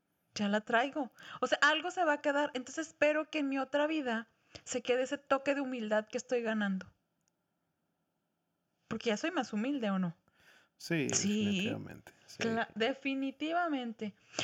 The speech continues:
Speaker 1: Pero ¿sabes qué? En, hablando, es que ya ves que ahí yo era una diosa griega, definitivo.
Speaker 2: Ujú.
Speaker 1: En eso como paralelo estaba lo del Imperio Romano, ¿no?
Speaker 2: Mm, más o menos.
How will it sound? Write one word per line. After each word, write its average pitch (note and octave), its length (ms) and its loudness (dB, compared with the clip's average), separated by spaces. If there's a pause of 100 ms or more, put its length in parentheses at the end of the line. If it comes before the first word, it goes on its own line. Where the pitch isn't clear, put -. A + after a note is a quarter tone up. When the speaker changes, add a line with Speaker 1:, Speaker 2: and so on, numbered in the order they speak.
(180)
Speaker 1:
Pero E4 180 6
¿sabes F4 320 -4
qué? G4 120 -2 (100)
En, D4+ 260 0 (220)
hablando, B3+ 500 4
es B3+ 120 -2
que - 280 -4
ya B3+ 160 2
ves A#3 160 0
que C#4 120 0
ahí A#3 160 0
yo G#3 120 0
era G3+ 160 2
una G3 200 0
diosa F#3 360 0
griega, F3+ 400 0 (120)
definitivo. A3 600 0
Speaker 2:
Ujú. D3 100 -8 (880)
Speaker 1:
En C#4 160 2
eso D4 380 -2
como E4+ 380 2
paralelo B3 540 4
estaba C4 320 4
lo C4 80 2
del A#3 160 2
Imperio G#3+ 320 0
Romano, A3 420 0
¿no? G3 220 -2 (1080)
Speaker 2:
Mm, C3+ 1800 4 (560)
más C3 300 -10
o E3+ 40 -2
menos. B2 520 -2